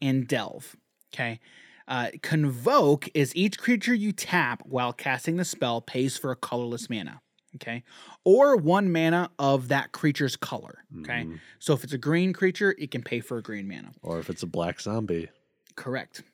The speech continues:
Speaker 1: If it's a black token zombie creature.
Speaker 2: Mm-hmm.
Speaker 1: Yep. Um, now, Delve is each card you exile from your graveyard pays for a colorless mana. Okay.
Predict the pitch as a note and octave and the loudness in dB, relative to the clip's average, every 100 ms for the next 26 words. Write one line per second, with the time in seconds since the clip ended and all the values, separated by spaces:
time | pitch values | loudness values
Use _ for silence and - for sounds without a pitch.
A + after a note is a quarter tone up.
0 | _ _ - C3 C3+ C3+ A2+ - C3 C3 | _ _ -8 -4 -2 -4 -6 -4 0 2
1 | D3 - - _ _ _ - G#3+ A3+ D#3+ | 0 -4 -18 _ _ _ 0 4 4 4
2 | B2+ B2+ _ _ _ _ _ _ _ - | 2 0 _ _ _ _ _ _ _ -6
3 | C3+ G3 D3 A#2+ B2+ A2+ A#2 A#2 _ _ | 2 4 4 0 -2 -4 -4 -6 _ _
4 | - - E2 E2 F2 - _ _ - B2+ | -18 -14 -10 -10 -8 -10 _ _ -6 -6
5 | - _ _ _ _ - - - - D#3+ | -6 _ _ _ _ -20 -20 -20 -10 2
6 | D3 C#3+ D3+ C#3 - - C3+ F3 F#3 C#3 | 4 4 0 -4 -4 -8 2 4 6 4
7 | C#3+ E3 D#3 _ - D3 C#3 B2 D3+ D3+ | 2 0 -6 _ 2 6 6 4 0 0
8 | - E3+ D3+ D3+ D3 D#3+ D3+ C#3+ C3 C#3 | 2 4 4 2 0 2 2 2 2 -2
9 | C3 D#3+ A3+ G#3+ D3 A#2+ A2+ A#2 - C3+ | -2 -2 2 2 2 -2 -4 -6 -2 -2
10 | B2+ - - B2+ - B2 - A2+ G#2+ G2+ | -2 -4 0 0 0 -6 -6 -4 -4 -8
11 | - - - A#2 D2 - _ _ - A2+ | -10 -14 -12 -12 -12 -16 _ _ -10 -8